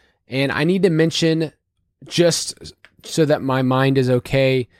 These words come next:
mentioning Jalen Guyton one more time. If you read <laughs> any of the content that I've thrown out this year,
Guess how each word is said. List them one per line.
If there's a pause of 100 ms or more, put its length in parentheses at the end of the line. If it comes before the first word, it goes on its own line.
(160)
mentioning
Jalen
Guyton
one
more
time.
If
you
read
<laughs>
any (380)
of
the
content
that
I've
thrown
out
this
year,